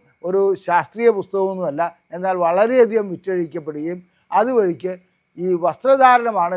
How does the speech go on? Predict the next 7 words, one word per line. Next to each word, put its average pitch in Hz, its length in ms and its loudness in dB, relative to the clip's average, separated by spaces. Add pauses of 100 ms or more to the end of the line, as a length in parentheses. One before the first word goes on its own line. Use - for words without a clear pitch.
(120)
ക്യാൻസറിന് 180 580 -6 (100)
കാരണമാകുന്നതെന്നുള്ള 156 1000 -4 (360)
ഒരു 208 120 2 (120)
തെറ്റിദ്ധാരണ 185 680 0 (380)
ഉടലെടുക്കുകയും 196 680 -2
ചെയ്തിട്ടുണ്ട്. 120 500 -8 (360)
തെറ്റാണത്. 175 560 0